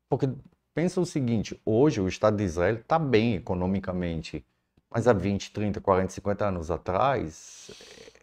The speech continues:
não, o Estado de Israel vivia de doações de comunidades fora de Israel.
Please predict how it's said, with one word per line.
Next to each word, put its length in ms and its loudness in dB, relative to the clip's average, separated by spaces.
não, 640 0
o 60 0
Estado 280 0
de 60 2
Israel 320 2
vivia 400 2
de 120 0
doações 800 2
de 80 -2
comunidades 640 4
fora 240 0
de 80 0
Israel. 400 -2